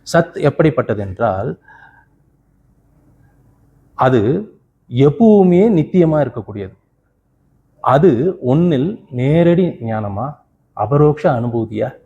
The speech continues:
விளங்கிட்டு இருக்கிறதுன்னு நம்ம முதல்ல பார்த்தோம். அந்த சத், அது மேல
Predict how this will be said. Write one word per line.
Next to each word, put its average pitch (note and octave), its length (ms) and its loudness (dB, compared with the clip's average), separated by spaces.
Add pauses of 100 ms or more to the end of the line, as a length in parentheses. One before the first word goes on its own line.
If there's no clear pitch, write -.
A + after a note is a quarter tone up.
(120)
விளங்கிட்டு A#2 380 -2
இருக்கிறதுன்னு G#2+ 440 -6
நம்ம G#2 200 -8 (260)
முதல்ல G2+ 260 -6
பார்த்தோம். - 420 -12 (1500)
அந்த C#3 180 2 (100)
சத், - 280 -4 (440)
அது C3 220 2
மேல F3 300 4